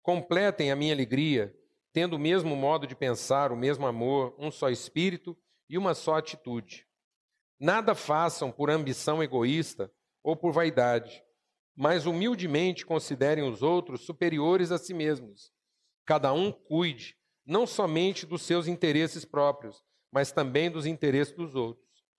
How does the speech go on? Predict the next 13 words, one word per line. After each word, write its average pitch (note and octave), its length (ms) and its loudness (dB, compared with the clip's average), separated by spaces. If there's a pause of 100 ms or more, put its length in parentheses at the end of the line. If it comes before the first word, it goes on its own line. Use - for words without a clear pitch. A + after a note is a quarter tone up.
(380)
Seja D3+ 880 2
a D#3 140 -2
atitude, C#3+ 760 -4 (340)
seja G3 420 2
o F#3 40 -4
sentimento, F#3+ 1080 -2 (400)
seja F#3+ 640 2
a E3+ 120 2
motivação, F3 1040 0
a B2 60 2
disposição E3 880 -2
de C#3+ 60 -6
vocês, B2+ 600 -2